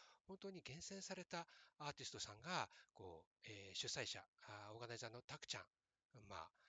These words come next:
あー、チョイスというかね、えー、おすすめのアーティストさんが出演されました。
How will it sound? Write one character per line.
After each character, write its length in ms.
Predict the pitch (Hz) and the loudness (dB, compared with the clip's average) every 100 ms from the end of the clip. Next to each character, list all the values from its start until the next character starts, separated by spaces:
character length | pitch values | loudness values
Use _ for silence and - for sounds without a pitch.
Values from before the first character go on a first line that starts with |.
| - - | -20 -14
あ 220 | 104 95 | -6 -6
ー、 40 | 90 | -2
チ 80 | - | 0
ョ 100 | 104 | 2
イ 40 | 110 | 4
ス 180 | - | 4
と 100 | - | 2
い 80 | 69 | -4
う 40 | - | -8
か 120 | - | -8
ね、 140 | - - _ _ _ _ _ | -8 -10 _ _ _ _ _
え 400 | - 107 101 95 104 | -6 -4 -4 -6 -10
ー、 800 | - - - - _ _ - 131 | -14 -16 -18 -20 _ _ -4 2
お 20 | |
す 120 | 175 | 4
す 160 | - 220 | 4 2
め 80 | |
の 180 | 202 196 - _ _ | -2 -4 -8 _ _
ア 120 | - 131 | 2 2
ー 60 | |
テ 100 | 135 | 4
ィ 40 | 120 | 2
ス 40 | |
ト 100 | 120 | 2
さ 100 | - | 2
ん 40 | 95 - _ _ | 0 -8 _ _
が 180 | 226 208 - _ | 0 0 -2 _
出 260 | - - 127 | -4 0 2
演 80 | 107 | 2
さ 100 | 117 | 2
れ 80 | 98 | 0
ま 80 | |
し 80 | 107 | 0
た。 160 | - | 0